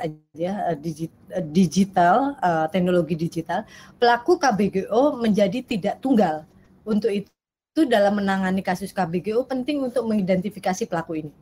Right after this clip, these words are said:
gitu ya. Eh, Purple Code Kolektif mengidentifikasi ada dua jenis pelaku. Pertama adalah pelaku utama. Nah, pelaku utama ini adalah orang atau individu yang memulai kekerasannya, yang awalnya itu dari dia.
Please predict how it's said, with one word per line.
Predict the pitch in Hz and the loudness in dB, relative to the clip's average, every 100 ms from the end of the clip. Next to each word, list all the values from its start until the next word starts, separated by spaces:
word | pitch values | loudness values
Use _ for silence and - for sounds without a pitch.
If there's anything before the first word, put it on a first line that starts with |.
| - | -14
gitu | 156 | -8
ya. | 160 - - - - - | -8 -10 -16 -20 -20 0
Eh, | 214 202 202 202 | 4 6 6 4
Purple | 233 233 226 | 2 2 2
Code | 277 | 0
Kolektif | 240 233 233 294 302 | 2 0 0 0 0
mengidentifikasi | 233 226 233 208 202 220 214 214 208 254 | 0 0 0 0 0 -2 -6 -4 -4 -2
ada | - 185 | 0 0
dua | 180 170 185 - - 165 170 | -2 0 0 0 -8 -20 -2
jenis | 190 220 226 - | 4 4 4 -4
pelaku. | 147 160 - 277 | -10 -8 -6 -6
Pertama | - 226 214 247 | -4 -6 -4 -4
adalah | 202 180 202 | -2 -2 -2
pelaku | - 185 - 180 | 0 -2 -2 -4
utama. | 175 165 151 - _ - - - | -2 -2 -4 -12 _ -20 -20 -4
Nah, | 226 | -2
pelaku | 226 220 262 254 | 2 2 2 0
utama | 247 247 247 | 0 2 0
ini | 233 240 311 349 - | 0 2 2 0 0
adalah | 190 180 190 214 - | 0 2 2 2 2
orang | 285 359 269 | 2 2 0
atau | 220 196 | -2 -2
individu | 185 185 208 214 269 | -2 -2 -2 -2 0
yang | 269 | 0
memulai | 269 285 262 | 2 4 2
kekerasannya, | 247 214 208 196 185 160 143 _ _ | 2 -2 -4 -4 -4 -6 -10 _ _
yang | 190 196 | -2 0
awalnya | 208 202 214 202 208 226 | 2 2 4 4 2 0
itu | 220 | -2
dari | 214 196 165 | -2 -2 -2
dia. | 175 | -4